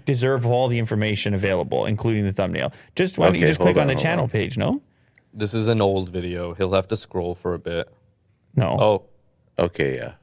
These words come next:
Speaker 1: So it's
Speaker 2: Okay,
Speaker 1: the
Speaker 2: yeah.
Speaker 1: thumbnail on the left.
Speaker 2: I th-,
Speaker 3: Yeah.
Speaker 2: I wa-, I was hoping that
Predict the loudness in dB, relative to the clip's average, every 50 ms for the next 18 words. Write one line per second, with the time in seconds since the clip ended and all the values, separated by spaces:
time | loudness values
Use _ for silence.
0 | _ _ _ _ _ _ -2 0 4 4 4 6 6 6 4 6 4 2 2 2
1 | 0 0 0 0 0 0 0 0 2 4 4 4 6 6 6 4 6 6 6 6
2 | 6 6 6 4 4 2 2 4 4 2 2 2 2 2 2 2 0 -2 -2 0
3 | 0 2 2 2 0 -2